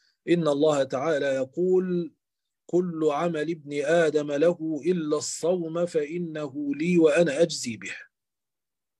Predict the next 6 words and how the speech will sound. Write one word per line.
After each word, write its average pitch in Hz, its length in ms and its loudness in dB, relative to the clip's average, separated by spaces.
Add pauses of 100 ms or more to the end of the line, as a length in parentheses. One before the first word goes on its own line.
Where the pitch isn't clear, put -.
(680)
كل 190 300 6
الأعمال 165 800 4 (140)
جنس، 156 420 2 (840)
والصوم 180 1000 4 (120)
جنس 165 440 0
وحده 151 800 -2